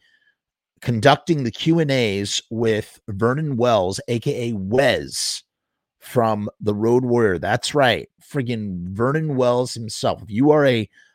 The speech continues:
Mad Max fan, you know who Vernon Wells is. I'm gonna be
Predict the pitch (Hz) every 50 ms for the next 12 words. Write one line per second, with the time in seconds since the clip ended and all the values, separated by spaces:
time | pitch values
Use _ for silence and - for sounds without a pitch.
0 | _ - 98 98 107 117 139 135 131 127 120 123 120 - - - 110 101 95 95
1 | 110 127 120 107 104 110 120 120 - - - 104 92 85 98 98 95 90 85 85
2 | 90 90 87 92 - - 78 - - - 101 101 104 107 104 90 82 95 92 90
3 | 90